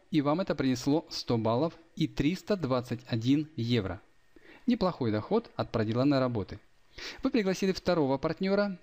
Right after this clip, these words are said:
и это принесло вам еще триста двадцать один евро, и сработало два цикла, что дало вам сто шестьдесят евро. Вы приглашаете третьего партнера,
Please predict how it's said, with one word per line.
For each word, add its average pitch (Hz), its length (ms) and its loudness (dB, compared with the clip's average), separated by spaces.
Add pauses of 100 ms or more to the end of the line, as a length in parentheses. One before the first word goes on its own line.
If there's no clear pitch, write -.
и 170 80 0
это 156 140 0
принесло 143 420 2
вам 151 100 0
еще 113 400 -2 (120)
триста 151 340 0
двадцать 110 360 -2
один 151 180 0
евро, 233 440 0 (320)
и 175 120 0
сработало 175 640 0
два 139 260 0
цикла, 107 480 -6 (220)
что - 200 -4
дало 135 240 2
вам 156 220 2
сто - 400 -2
шестьдесят 127 640 -2 (100)
евро. 113 420 0 (2000)
Вы 208 140 2
приглашаете 120 580 -2
третьего 117 400 0
партнера, 208 560 -2